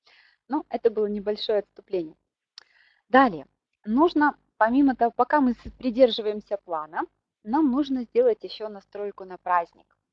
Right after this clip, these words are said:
Как же мы настраиваемся на праздник? Напишите, э, ну, буквально пару, несколько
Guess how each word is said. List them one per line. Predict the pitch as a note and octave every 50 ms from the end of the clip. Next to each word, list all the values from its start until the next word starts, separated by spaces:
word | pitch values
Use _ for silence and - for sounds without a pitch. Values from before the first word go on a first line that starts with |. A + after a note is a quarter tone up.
| _ _ _ _ _ _ _ _ _ _ _ -
Как | C4+ E4 D4+ C4
же | B3+ B3+
мы | A#3+ A#3 B3+ C4+
настраиваемся | B3+ A3 G#3+ - - G3 G#3+ A3 A3 G3+ G3+ F#3+ G3 - - G3
на | F#3+ F#3+ F#3
праздник? | - - F#3 F3 F3 - D#3 _ -
Напишите, | G3+ G3 - A#3+ A#3+ - - D4 D4 C#4+ - _ - B3+ B3 G#3+ - - -
э, | F#3 F#3 F3+ F3+ F3 F3 F3 F3 F3 E3+ E3+ E3+ _ _ _
ну, | G4 F4+
буквально | D#4 A3 - - A#3+ B3 C4 A#3 G3+
пару, | - - A3+ A#3 A3+ A3
несколько | G3+ G3+ G#3 G#3+ - - G3+ G3 - G3